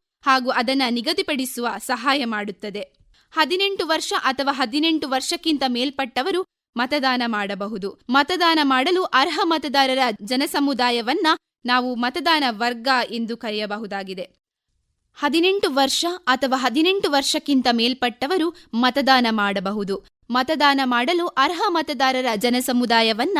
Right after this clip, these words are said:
ನಾವು ಮತದಾನ ವರ್ಗ ಎಂದು ಕರೆಯಬಹುದಾಗಿದೆ. ಅದೇ ರೀತಿ ಮತದಾನವು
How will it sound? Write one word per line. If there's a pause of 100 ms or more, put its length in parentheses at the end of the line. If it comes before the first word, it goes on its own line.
(100)
ನಾವು
ಮತದಾನ
ವರ್ಗ
ಎಂದು
ಕರೆಯಬಹುದಾಗಿದೆ. (440)
ಅದೇ
ರೀತಿ (300)
ಮತದಾನವು